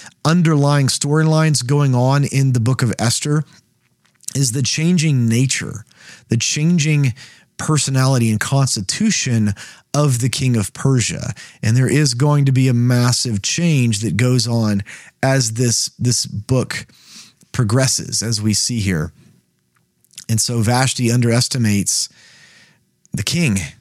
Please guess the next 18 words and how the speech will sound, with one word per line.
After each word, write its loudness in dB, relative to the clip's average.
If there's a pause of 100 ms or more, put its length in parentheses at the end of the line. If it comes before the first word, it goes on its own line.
(500)
and -2
she -4
doesn't -2
come, 0 (680)
right? 0
She's -4
like, -6
"I'm, 0
I'm 0
not 2
doing 2
this 0
gross 0
thing." 0
And 2
again, 2 (500)
I 0
think -2